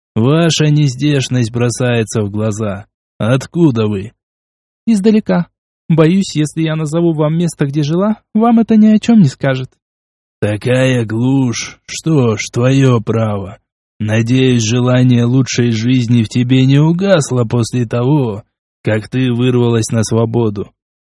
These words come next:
Мужчина вылил остатки воды из лейки под корень какого-то яркого цветка. «Так вот, с кем ты хотел обсудить мою просьбу.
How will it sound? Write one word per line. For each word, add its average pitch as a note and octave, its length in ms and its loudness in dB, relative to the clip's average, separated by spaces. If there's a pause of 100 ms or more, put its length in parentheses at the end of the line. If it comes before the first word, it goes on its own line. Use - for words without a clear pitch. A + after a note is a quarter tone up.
(140)
Мужчина F#3 440 2
вылил E3 300 2
остатки D3 440 -2
воды C#3+ 300 0
из B2+ 140 -2
лейки D#3+ 280 -2
под A2+ 220 -4
корень C#3 280 0
какого-то A#2 520 0
яркого A2 440 0
цветка. G2+ 560 -8 (720)
«Так A2+ 320 -4
вот, D3+ 440 2
с - 120 -8
кем C#3 280 2
ты B2 140 0
хотел C3 460 2
обсудить B2+ 600 2
мою A#2+ 320 4
просьбу. G#2+ 640 -2